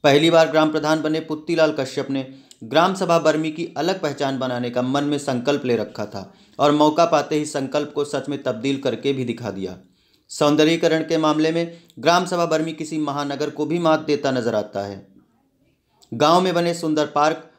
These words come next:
और रोडें किसी का भी मन मोह लें। ग्राम प्रधान द्वारा गांव में बच्चों के लिए पार्क,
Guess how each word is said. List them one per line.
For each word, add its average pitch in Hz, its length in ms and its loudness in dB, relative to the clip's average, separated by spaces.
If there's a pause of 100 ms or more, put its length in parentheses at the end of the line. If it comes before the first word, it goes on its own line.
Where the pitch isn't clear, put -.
(100)
और 151 140 2
रोडें 151 400 0
किसी 160 240 -4
का 170 140 2
भी 147 120 0
मन 139 180 -2
मोह 123 280 -2
लें। 101 260 -8 (400)
ग्राम 143 280 2
प्रधान 151 320 0
द्वारा 160 400 2 (280)
गांव 170 220 4
में 180 160 -4
बच्चों 160 320 -4
के 156 140 -6
लिए 151 120 2
पार्क, 151 460 -2